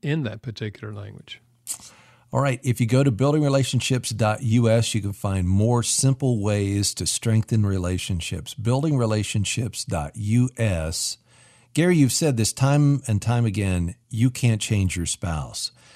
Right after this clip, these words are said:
Speaker 2: but you can influence your spouse. What do you do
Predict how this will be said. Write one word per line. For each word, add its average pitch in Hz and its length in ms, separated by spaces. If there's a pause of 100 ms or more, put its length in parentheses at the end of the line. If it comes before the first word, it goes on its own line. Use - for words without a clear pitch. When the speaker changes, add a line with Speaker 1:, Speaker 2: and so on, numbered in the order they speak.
(180)
Speaker 2:
but 127 100
you 127 100
can 143 400
influence 131 960
your 87 160
spouse. - 560 (480)
What 117 220
do 196 80
you 220 120
do 107 640